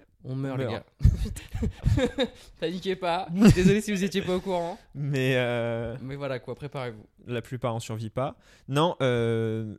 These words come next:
Speaker 2: je trouve que Barbie a des passages, on reviendra en, en détail sur ses qualités, ses défauts et tout, hein, mais je trouve que Barbie a des passages où il explicite beaucoup trop son message au lieu de le faire passer par la mise en scène.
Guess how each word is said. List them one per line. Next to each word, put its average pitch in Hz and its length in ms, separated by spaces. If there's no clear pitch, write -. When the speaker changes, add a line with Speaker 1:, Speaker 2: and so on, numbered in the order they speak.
Speaker 2:
je - 80
trouve - 240
que 120 100
Barbie 139 640
a 127 80
des 113 120
passages, 127 360
on 107 60
reviendra 120 380
en, 117 200
en 117 100
détail 113 280
sur - 120
ses - 100
qualités, 110 300
ses - 120
défauts 110 220
et 131 60
tout, 208 140
hein, 127 80
mais 135 80
je - 40
trouve 185 140
que 135 80
Barbie 127 300
a 131 40
des 117 120
passages 143 600
où 147 300
il 117 320
explicite 156 440
beaucoup 190 280
trop - 180
son 170 140
message 156 500
au 139 60
lieu 139 160
de 135 40
le 139 60
faire - 160
passer 147 240
par 139 140
la 123 80
mise 127 160
en 113 80
scène. 175 240